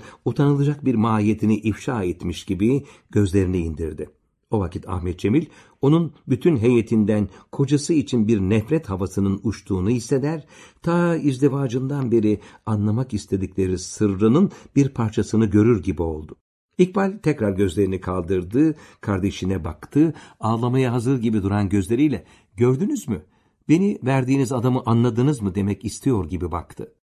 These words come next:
Ahmet Cemil biraz daha istizah etmek istedi. "Ne vakit söylüyordu?" dedi.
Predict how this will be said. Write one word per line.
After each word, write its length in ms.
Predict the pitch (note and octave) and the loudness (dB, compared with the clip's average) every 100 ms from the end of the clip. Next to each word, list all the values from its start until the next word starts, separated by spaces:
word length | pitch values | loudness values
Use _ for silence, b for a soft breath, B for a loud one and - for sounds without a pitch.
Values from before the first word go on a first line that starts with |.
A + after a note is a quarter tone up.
| _ _ | _ _
Ahmet 300 | D#3 E3 F3+ | -2 0 0
Cemil 260 | E3+ F3 D3 | 0 0 2
biraz 280 | C#3+ A#2+ | 0 0
daha 220 | B2+ B2+ A2 B B _ | -2 -2 -4 B B _
istizah 580 | A2 - A#2+ B2 A#2 F#2+ | -6 0 2 2 2 0
etmek 320 | E2 F#2 D2+ | -2 -4 -6
istedi. 380 | - F2 D2 - _ - | -6 -6 -6 -10 _ 2
"Ne 120 | E3 | 4
vakit 260 | A#3 G3 - | 4 2 2
söylüyordu?" 580 | B2 G#2 G2+ F#2+ F#2 F2 | 4 6 6 4 2 0
dedi. 340 | F2+ G3+ | -2 -4